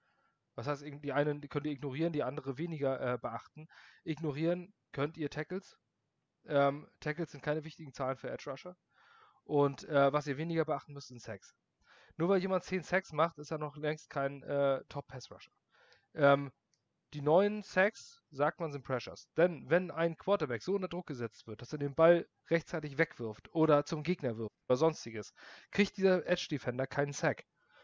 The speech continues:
Aber er hat ein extrem wichtiges Play gemacht.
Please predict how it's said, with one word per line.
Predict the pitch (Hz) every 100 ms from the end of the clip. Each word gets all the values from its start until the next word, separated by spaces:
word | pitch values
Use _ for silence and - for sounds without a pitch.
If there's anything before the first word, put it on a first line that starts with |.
| _ _ _ _ -
Aber | 165 180 127 160 208 _ _ _
er | 135
hat | 156
ein | 151
extrem | 165 - 165 151
wichtiges | - 151 -
Play | 170 139
gemacht. | 113 95